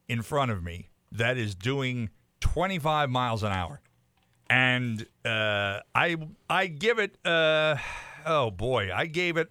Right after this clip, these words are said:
almost all the way up the hill. And I don't know if that stays Morgan Road all the way up there. I don't know if at some point it changes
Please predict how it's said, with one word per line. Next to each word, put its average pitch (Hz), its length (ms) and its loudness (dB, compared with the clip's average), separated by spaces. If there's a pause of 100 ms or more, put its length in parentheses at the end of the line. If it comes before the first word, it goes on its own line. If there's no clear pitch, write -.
almost 156 560 0
all 156 300 2
the 151 120 0
way 139 360 2 (100)
up 139 340 0
the 117 180 2
hill. 107 480 0 (240)
And 123 100 2
I 190 80 4
don't 185 180 0
know 143 140 4
if 120 100 -2
that 123 180 2 (140)
stays 127 460 -2
Morgan 117 380 0
Road 113 300 2
all 113 300 0
the 113 100 -2
way 107 260 0
up 120 200 0
there. 92 200 -2
I 98 80 0
don't 117 240 -4
know 110 160 0
if - 180 -10
at - 100 -16
some 110 200 -4
point 104 300 -4
it 92 60 -14
changes 110 540 -4